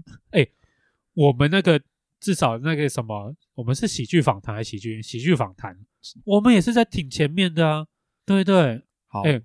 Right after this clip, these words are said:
Speaker 2: 我不要再贬低自己的身价。
Speaker 1: 我们前十有，哎。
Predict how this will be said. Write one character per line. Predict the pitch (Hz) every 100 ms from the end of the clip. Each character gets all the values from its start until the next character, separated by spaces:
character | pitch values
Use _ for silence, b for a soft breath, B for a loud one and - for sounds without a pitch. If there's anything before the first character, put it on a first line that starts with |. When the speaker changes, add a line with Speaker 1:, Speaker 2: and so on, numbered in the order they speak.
| -
Speaker 2:
我 | 113
不 | 123
要 | 123
再 | 131
贬 | 107 98
低 | 113 113
自 | 110
己 | 92
的 |
身 | 92
价。 | 101
Speaker 1:
我 |
们 | 151
前 | 156 - 156 160
十 | 202 - 135 127 156
有， | 151 113 101 107
哎。 | 107